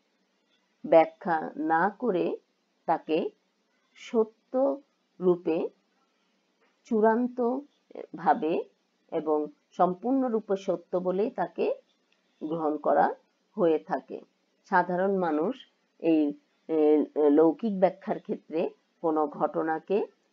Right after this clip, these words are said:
সন্দেহাতীত এবং চূড়ান্ত সত্য বলে গ্রহণ করে।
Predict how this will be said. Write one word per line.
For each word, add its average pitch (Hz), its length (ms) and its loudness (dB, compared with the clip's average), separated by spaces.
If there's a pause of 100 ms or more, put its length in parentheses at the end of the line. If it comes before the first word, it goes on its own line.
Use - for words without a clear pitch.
সন্দেহাতীত 202 720 0 (280)
এবং 151 340 0 (320)
চূড়ান্ত 214 500 2
সত্য 175 400 -6
বলে 160 420 -2 (1400)
গ্রহণ 143 360 0
করে। - 320 -6